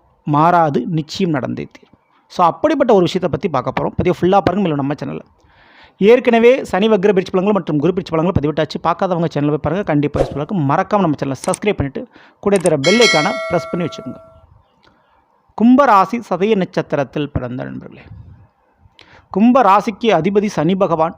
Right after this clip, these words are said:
சதய நட்சத்திரத்திற்கு அதிபதி ராகு பகவான், இரண்டும் ஒரே காரகத்துவங்கள் படைத்த கிரகங்கள் என்றாலும், சனி பகவான் வேலைக்கு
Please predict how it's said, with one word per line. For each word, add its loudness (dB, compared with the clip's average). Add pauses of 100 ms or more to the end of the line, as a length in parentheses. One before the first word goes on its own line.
(140)
சதய 0
நட்சத்திரத்திற்கு -2
அதிபதி -2
ராகு 0
பகவான், -4 (400)
இரண்டும் 4
ஒரே 6 (220)
காரகத்துவங்கள் 2
படைத்த -2
கிரகங்கள் 0
என்றாலும், -2 (1000)
சனி 2
பகவான் 4 (160)
வேலைக்கு 2